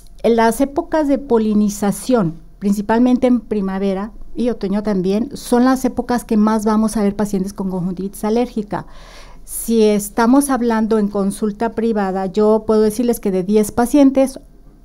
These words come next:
en época de polinización, ocho traen conjuntivitis alérgica. Es una de las patologías que más vemos en, en consulta. Y en época de no polinización, de diez,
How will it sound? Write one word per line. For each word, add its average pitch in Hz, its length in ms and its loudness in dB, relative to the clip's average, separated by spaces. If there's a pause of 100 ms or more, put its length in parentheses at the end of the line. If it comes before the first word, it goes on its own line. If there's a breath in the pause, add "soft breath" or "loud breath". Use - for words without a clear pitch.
(120)
en 190 200 0
época 220 340 2
de 254 100 6
polinización, 202 840 2 (100)
ocho 302 480 6 (340 loud breath)
traen 226 300 2
conjuntivitis 208 640 -2
alérgica. 175 500 -2
Es 196 100 -8
una 269 140 8
de 262 80 6
las 208 140 2
patologías 185 520 -2
que 226 120 -2
más 202 280 2
vemos 196 320 0
en, 180 280 -2 (280 loud breath)
en 185 140 0
consulta. 180 720 2 (600 loud breath)
Y 277 260 10
en 220 180 8
época 254 320 2
de 233 120 2
no 240 160 2
polinización, 240 720 4
de 220 120 2
diez, 277 340 2